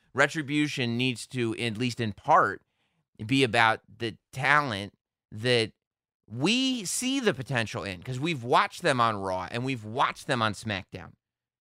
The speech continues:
and nothing happens with them. Those are the people that should be looking for, pun intended, Rhett Retribution, yes.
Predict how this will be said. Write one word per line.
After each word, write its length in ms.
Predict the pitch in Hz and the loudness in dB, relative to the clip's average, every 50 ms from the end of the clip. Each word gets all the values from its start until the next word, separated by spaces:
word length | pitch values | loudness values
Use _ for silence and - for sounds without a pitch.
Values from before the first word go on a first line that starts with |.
| _ _ _ _ _ | _ _ _ _ _
and 260 | 131 143 143 127 127 | -2 0 2 2 4
nothing 540 | 139 143 131 - - 156 139 135 135 135 131 - _ _ _ - | 4 4 4 4 0 -2 -2 -2 -4 -6 -8 -12 _ _ _ 0
happens 480 | 147 147 139 - - 120 113 98 - - | 0 0 2 0 -2 -4 -6 -6 -6 -8
with 200 | 104 98 - _ | -8 -8 -8 _
them. 200 | - - 202 202 _ _ _ _ _ _ _ | -16 -18 -18 -18 _ _ _ _ _ _ _
Those 680 | 92 90 90 92 98 101 131 170 220 262 247 220 156 156 | -18 -14 -12 -10 -2 4 6 6 6 6 4 0 -2 -4
are 40 | 135 | -4
the 100 | 123 107 | -6 -6
people 480 | - 120 113 104 - 107 104 98 - _ _ _ _ - | -6 -8 -10 -8 -6 -4 -4 -4 -6 _ _ _ _ -8
that 100 | 120 - | -8 -6
should 180 | - - 135 | -4 -6 -4
be 100 | 110 131 | -4 -4
looking 380 | 120 120 123 131 - 131 123 110 | -4 -2 -4 -4 -4 -4 -6 -6
for, 420 | - - 113 107 104 101 139 - _ _ _ _ _ _ _ _ _ _ _ _ _ _ _ _ _ _ - | -4 -4 -2 0 0 0 -2 -4 _ _ _ _ _ _ _ _ _ _ _ _ _ _ _ _ _ _ -12
pun 240 | - - 147 143 143 | 0 4 4 6 6
intended, 720 | 147 147 143 - 165 160 165 165 147 127 120 117 113 117 - _ _ _ _ | 4 2 0 2 2 4 4 4 2 2 2 2 0 -2 -6 _ _ _ _
Rhett 520 | - 104 113 131 143 151 156 165 - - _ _ _ _ | -4 0 2 6 6 8 8 6 4 2 _ _ _ _
Retribution, 840 | - - 175 165 151 143 165 190 220 247 208 - - 151 113 87 - _ _ _ _ | -6 0 2 2 2 2 0 0 0 0 0 -2 -4 -4 -6 -6 -8 _ _ _ _
yes. 520 | 110 139 151 147 123 - - - - - | 0 2 2 2 2 0 -6 -14 -18 -20